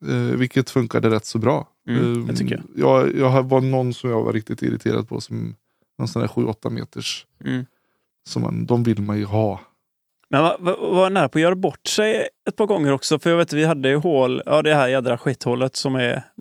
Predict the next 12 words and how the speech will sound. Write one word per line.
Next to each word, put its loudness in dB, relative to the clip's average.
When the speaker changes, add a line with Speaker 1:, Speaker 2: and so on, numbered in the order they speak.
Speaker 2:
det -2
svårare, 0
hål -2
fjorton -4
någonting, -6
va? -4
Tretton, -6
fjorton. -4
Speaker 1:
Mm. -6
Speaker 2:
Ett -4
par 2
fyran. 0